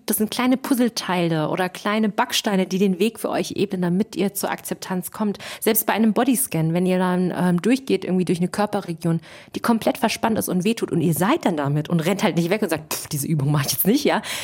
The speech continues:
dann geht ihr schon den Weg, äh, der Akzeptanz. Und ja, ich hab noch so eine kleine Übung mitgebracht, die, die ich auch sehr hilfreich finde, mir selbst auch hilft, nämlich dieses, diese Übung des leichten Lächelns,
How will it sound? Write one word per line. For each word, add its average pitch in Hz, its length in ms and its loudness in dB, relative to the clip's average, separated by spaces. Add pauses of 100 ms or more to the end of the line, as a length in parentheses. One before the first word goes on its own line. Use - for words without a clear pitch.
(280)
dann 226 240 4
geht 220 240 2
ihr 214 100 2
schon 208 180 0
den 190 200 2
Weg, 208 320 0
äh, 175 60 -4
der - 260 -4
Akzeptanz. 160 680 -2
Und 170 300 0
ja, 180 180 2
ich 220 120 0
hab 214 120 -2
noch 185 120 0
so 170 180 0
eine 185 200 2
kleine 214 320 2
Übung 208 240 4
mitgebracht, 196 540 -2
die, 165 600 0
die - 160 -6
ich - 160 -4
auch 202 100 2
sehr 214 140 2
hilfreich 208 380 4
finde, 196 220 4
mir 196 140 4
selbst 190 340 0
auch 190 100 -4
hilft, 208 180 -2
nämlich 202 200 0
dieses, 180 320 -6 (320)
diese - 160 -10
Übung 196 260 -2
des 175 160 -2
leichten 170 460 0
Lächelns, 262 560 2